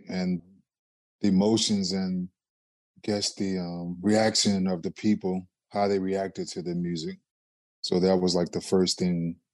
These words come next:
first time I really understood the power of listening. And it wasn't just the music, it was, like, the, the musician listening to the,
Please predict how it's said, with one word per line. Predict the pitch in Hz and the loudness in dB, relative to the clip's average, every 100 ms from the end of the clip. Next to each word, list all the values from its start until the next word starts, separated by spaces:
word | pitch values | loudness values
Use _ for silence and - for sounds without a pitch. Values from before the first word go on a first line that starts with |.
| _ - | _ 0
first | 92 - | 0 2
time | 90 | -2
I | 85 | 0
really | 85 90 87 | 0 0 0
understood | 85 85 - 90 87 85 92 _ _ _ _ - | -2 -4 -6 -2 -2 -2 -6 _ _ _ _ -10
the | - | -8
power | - 90 85 | -2 0 0
of | 80 | 0
listening. | 82 85 - 87 90 - _ _ _ _ _ - | -2 -2 -4 -10 -14 -16 _ _ _ _ _ -4
And | 101 | 2
it | 104 | 4
wasn't | 107 101 95 | 4 2 0
just | 95 95 - | 0 -2 -4
the | 92 | -4
music, | 92 92 87 | -2 -2 -4
it | 90 | -4
was, | 90 87 | -4 -6
like, | 87 - | -12 -12
the, | 85 85 _ _ _ _ _ _ _ | -14 -14 _ _ _ _ _ _ _
the | 101 | 0
musician | 95 95 98 101 101 92 | 2 2 4 4 2 0
listening | 95 98 92 87 | 0 -2 -4 -8
to | - | -10
the, | 85 87 | -8 -6